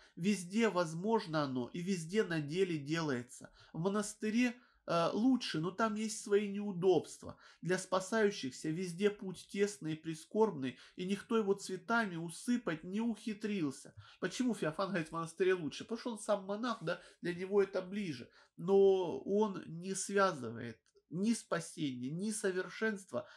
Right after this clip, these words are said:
с монашеством. Почему? Э, цитирую дальше Феофана. "Монастырь не единственное место для тех, которые не хотят обзавестись семейными узами. Сначала и вовсе не было монастырей,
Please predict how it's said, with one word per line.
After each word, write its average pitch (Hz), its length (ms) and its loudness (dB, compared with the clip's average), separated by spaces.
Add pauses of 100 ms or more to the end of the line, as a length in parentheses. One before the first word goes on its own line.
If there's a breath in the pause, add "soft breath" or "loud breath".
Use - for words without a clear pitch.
(100)
с - 120 -14
монашеством. 170 760 -2 (300 soft breath)
Почему? 175 560 -4 (320)
Э, 151 340 6
цитирую 214 540 0
дальше 170 320 -2
Феофана. 135 560 -6 (300 soft breath)
"Монастырь 202 720 4
не 196 180 2 (140)
единственное 180 680 0
место 196 400 -2
для 156 160 2
тех, 190 280 -2
которые 160 400 -2
не 165 140 -4
хотят 202 480 0 (220 soft breath)
обзавестись 160 640 -2
семейными 165 560 -4
узами. 127 540 -4 (180 soft breath)
Сначала 226 500 4
и 220 40 6
вовсе 220 360 -2
не 190 140 0
было 175 220 0
монастырей, 151 800 -2